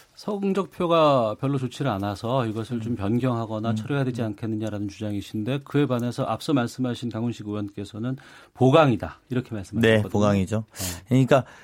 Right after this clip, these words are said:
Speaker 2: 뭐 어떻게 해석하-, 현재 경제 상황에 대해서 어떻게 해석하고 뭐가 문제에 따라 관점들은 되게 달라질 거라고 봅니다.
Speaker 1: 네.
Speaker 2: 물론 말씀하신 것처럼 모든 국민들이나 특히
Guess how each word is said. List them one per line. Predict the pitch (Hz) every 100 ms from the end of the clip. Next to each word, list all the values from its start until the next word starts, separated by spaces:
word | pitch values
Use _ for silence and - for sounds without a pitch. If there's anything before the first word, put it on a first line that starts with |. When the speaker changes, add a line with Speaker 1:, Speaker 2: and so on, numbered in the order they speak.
| - - _ _
Speaker 2:
뭐 | 113 113
어떻게 | - 107 185 - 185
해석하-, | 156 175 165 147 -
현재 | 175 196 190
경제 | 143 123 131
상황에 | 131 147 143 135
대해서 | 117 110 117
어떻게 | 95 98 156 -
해석하고 | 147 135 135 120
뭐가 | 98 104 127
문제에 | 104 101 123 120
따라 | 107 107
관점들은 | 104 104 95 117 110 107
되게 | 101 95
달라질 | - 92 98 98
거라고 | 98 101
봅니다. | 104 87 85 85 85
Speaker 1:
네. | 98 82 95 147
Speaker 2:
물론 | 101 107 120 139
말씀하신 | 107 101 - 139 131
것처럼 | 127 117 123 120 113
모든 | 101 117
국민들이나 | 123 120 113 104 101 95
특히 | 95 104